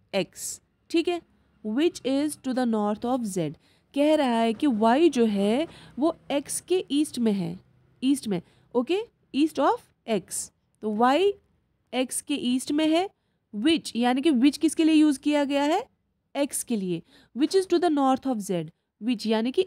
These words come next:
X जो है वो Z के नॉर्थ में है, ठीक है। तो Z के नॉर्थ में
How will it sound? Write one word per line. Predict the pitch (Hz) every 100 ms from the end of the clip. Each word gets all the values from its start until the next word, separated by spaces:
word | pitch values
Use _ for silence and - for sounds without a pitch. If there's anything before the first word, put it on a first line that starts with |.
| -
X | 277 - -
जो | 240
है | 233 294
वो | 320 349
Z | 233 202 240 226 214
के | 269 381
नॉर्थ | 294 262 247 233 202
में | 185
है, | 170 156 _ _ _ _
ठीक | 349 349
है। | 392 _ _ - - -
तो | 277
Z | 247 285 294
के | 330
नॉर्थ | 302 311
में | 311